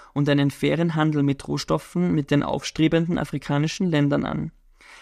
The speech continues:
Ein Ja zu wertebasierten Freihandelsabkommen ist auch ein Beitrag zu höheren Umweltstandards in Südamerika. Wenn Europa nicht handelt, wird es China tun. In Österreich, Deutschland und einigen anderen Ländern müssen liberale Parteien besonders klar die Vorteile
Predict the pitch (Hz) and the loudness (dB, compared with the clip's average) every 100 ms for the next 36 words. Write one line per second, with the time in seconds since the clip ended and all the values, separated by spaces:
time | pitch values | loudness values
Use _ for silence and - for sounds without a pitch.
0 | - 156 160 139 143 160 - 175 151 - | -4 0 2 2 4 2 2 2 2 0
1 | 170 170 - 160 185 - 151 147 165 160 | -2 -2 0 0 -4 -4 0 2 2 -2
2 | 151 - - - 143 143 139 - 147 147 | -2 -2 -2 0 2 4 0 0 -2 0
3 | 143 139 - - 160 - - 151 156 165 | 0 0 -2 -2 -4 -2 -4 0 2 2
4 | 170 160 156 143 - 143 143 151 - 180 | 0 0 0 0 -2 0 2 0 0 -2
5 | - 143 139 139 143 143 - - - - | -2 0 2 2 0 -6 -8 -10 -12 -20
6 | - - - - 156 160 165 175 202 190 | -20 -20 -20 -2 2 4 4 2 2 0
7 | - 147 151 143 139 143 143 175 - - | 0 0 0 0 0 -2 0 -4 -4 -2
8 | 147 139 - - 76 - - - - - | 0 2 -2 -6 -6 -8 -18 -20 -20 -20
9 | - 147 143 - 147 - 165 170 175 - | -4 0 0 0 -2 0 2 2 0 -6
10 | - - - - 147 143 147 - 151 160 | -4 -2 -2 -2 0 0 -2 0 0 0
11 | 175 - 156 156 151 143 143 139 139 139 | 0 0 0 0 0 2 2 0 0 -4
12 | - 147 143 147 143 143 156 - 175 - | -4 -4 -2 -2 2 2 2 0 -4 0
13 | 156 151 139 - 151 170 - - 151 143 | 2 2 0 -2 0 0 -4 -2 2 2
14 | 139 143 - 147 151 - 165 170 | 2 -4 -2 -2 -2 -2 0 0